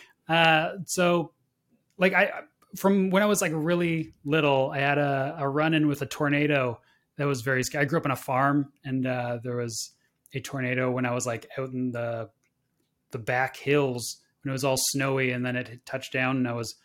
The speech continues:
running in thick snow. It was, like, one of those dreams where you're trying to run away from something, but it's, it's, you're not going very far. And, uh, so anyways, that was, like, <laughs> this very traumatic experience. And then so I was obsessed with weather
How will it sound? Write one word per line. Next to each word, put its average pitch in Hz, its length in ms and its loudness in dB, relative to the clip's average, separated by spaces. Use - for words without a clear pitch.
running 139 540 -2
in 139 220 -4
thick 151 340 -2
snow. 147 500 2
It 175 80 -2
was, 156 140 0
like, 156 120 0
one 160 100 2
of 160 60 2
those 143 160 0
dreams 147 460 -2
where 151 80 2
you're 139 100 2
trying 143 200 -2
to 143 60 2
run 143 160 2
away 131 240 0
from 143 160 -2
something, 151 360 0
but 131 120 -2
it's, - 340 -8
it's, 143 280 -4
you're 135 100 -4
not 120 160 -2
going 120 220 -2
very 117 180 -2
far. 120 380 -2
And, 135 260 -2
uh, 131 320 0
so 165 120 2
anyways, 131 280 4
that 147 100 2
was, 147 140 2
like, 135 240 -2
<laughs> - 380 -20
this 147 380 -2
very 160 160 2
traumatic 156 720 -2
experience. 151 760 0
And 143 80 0
then 139 140 0
so 143 140 -2
I 139 40 2
was 139 120 0
obsessed 139 400 -4
with 147 120 -4
weather 127 520 -2